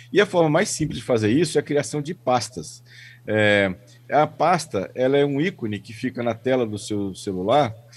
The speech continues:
que ocupa o mesmo tamanho, o mesmo espaço de um aplicativo. Só que ali dentro daquela pasta eu posso organizar vários aplicativos diferentes. Então, por exemplo,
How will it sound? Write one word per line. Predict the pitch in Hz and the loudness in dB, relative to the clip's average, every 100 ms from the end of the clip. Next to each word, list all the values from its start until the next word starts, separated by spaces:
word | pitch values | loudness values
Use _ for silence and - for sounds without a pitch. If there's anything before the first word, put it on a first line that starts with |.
| - _ | -20 _
que | - | -4
ocupa | 156 160 180 | -4 -4 -4
o | |
mesmo | 170 220 202 | -2 -2 -4
tamanho, | 190 160 131 143 165 | -4 -2 0 0 0
o | |
mesmo | 135 156 | -2 -2
espaço | 151 - 120 151 151 | -8 -4 -2 0 -2
de | 135 | -2
um | 190 | 0
aplicativo. | 185 175 208 196 143 117 | 0 0 -4 -2 -4 -4
Só | 135 180 | -6 -2
que | 202 | 0
ali | 165 | 0
dentro | 156 117 175 185 | -2 -2 -2 -4
daquela | 127 123 110 | -6 -4 -4
pasta | - 143 160 143 | 0 0 0 -4
eu | |
posso | - 147 165 | -4 -4 -4
organizar | 147 151 131 139 156 | -4 -4 -2 -2 0
vários | 123 165 185 | 2 0 0
aplicativos | 160 147 139 117 123 110 | -6 -8 -6 -8 -8 -12
diferentes. | 110 90 80 | -8 -8 -6
Então, | - | -8
por | 160 175 | -6 -4
exemplo, | 151 120 170 - | -2 -2 -4 -6